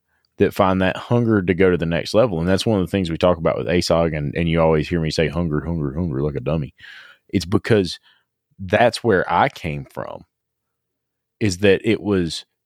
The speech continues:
talking to David for ten or fifteen minutes. It was going to A S T E. It was seeing these little resources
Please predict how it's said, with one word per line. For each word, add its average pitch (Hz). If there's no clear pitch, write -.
talking 117
to 82
David 92
for 90
ten 98
or 82
fifteen 87
minutes. 78
It 85
was 85
going 98
to 82
A 92
S 87
T 92
E. 92
It 69
was 80
seeing 117
these 95
little 95
resources 90